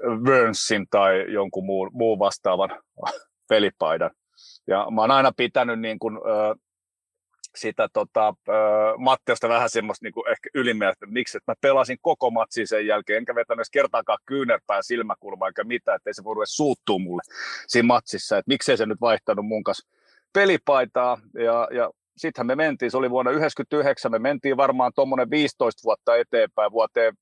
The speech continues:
viisitoista, kuusitoista, niin, niin tota, meillä oli jotkut Viasatin, nykyinen Viaplay, Viaplay jotkut, ö, kesäkinkerit, ja sinne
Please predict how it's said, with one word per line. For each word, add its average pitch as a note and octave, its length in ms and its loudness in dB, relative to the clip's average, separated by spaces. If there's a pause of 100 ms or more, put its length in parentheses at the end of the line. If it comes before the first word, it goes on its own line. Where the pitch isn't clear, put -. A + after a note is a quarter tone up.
viisitoista, A#2+ 800 -2
kuusitoista, A#2 800 -4
niin, G2+ 160 -6 (460)
niin G#2+ 220 -6
tota, A2 300 -2
meillä A2+ 220 2
oli A#2 120 0
jotkut B2 300 -2
Viasatin, A#2 540 0 (420)
nykyinen A2+ 400 0
Viaplay, A2 420 4 (540)
Viaplay B2+ 400 4
jotkut, A#2+ 420 0
ö, A2+ 300 2
kesäkinkerit, A2+ 840 2
ja G2+ 60 0
sinne A2 180 0